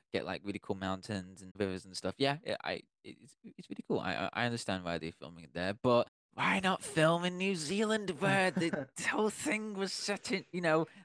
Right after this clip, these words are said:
Speaker 1: like, in the
Speaker 2: Yeah.
Speaker 1: original trilogy and The Hobbit, they actually went back to New Zealand, like,
Speaker 2: Yeah.
Speaker 1: uh, yes,
Speaker 2: And
Speaker 1: like,
Speaker 2: it's
Speaker 1: they
Speaker 2: a
Speaker 1: ha-, it had that vibe. It had that ex-, aesthetic.
Speaker 2: Yes.
Speaker 1: Yes.
Speaker 2: Yeah, and, and it's a really good source of income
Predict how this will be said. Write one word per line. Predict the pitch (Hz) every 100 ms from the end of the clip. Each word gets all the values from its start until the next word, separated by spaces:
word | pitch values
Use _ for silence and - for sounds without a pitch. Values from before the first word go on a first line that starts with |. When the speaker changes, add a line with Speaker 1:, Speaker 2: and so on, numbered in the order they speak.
| -
Speaker 1:
like, | 147 -
in | 165
the |
Speaker 2:
Yeah. | 180
Speaker 1:
original | 180 180 175
trilogy | 170 151 139 123 117
and | 107 127 117 -
The |
Hobbit, | 117 160 143 92 -
they | 113 -
actually | 110 - - 104 98
went | 113 117
back | - 101
to | 110
New | 107 104
Zealand, | 98 98 95 92
like, | 87 67 107
Speaker 2:
Yeah. | 101 98 98
Speaker 1:
uh, | 95 95 107 -
yes, | 92 95 -
Speaker 2:
And | 113 175
Speaker 1:
like, |
Speaker 2:
it's | 175
Speaker 1:
they |
Speaker 2:
a | 175
Speaker 1:
ha-, | - 170
it | -
had | 160 185
that | 151 139
vibe. | 131 143 110 92 -
It | -
had | 151 160 -
that | 156
ex-, | - - -
aesthetic. | 151 - - 165 151 - - - _ - -
Speaker 2:
Yes. | 185 247 240 131 - - - -
Speaker 1:
Yes. | 95 113 -
Speaker 2:
Yeah, | 135 180 143 120
and, | -
and | 120
it's | 120 117
a |
really | 123 135 120
good | 123 110 104 -
source | - - 120 120
of | 120
income | 104 113 120 110 101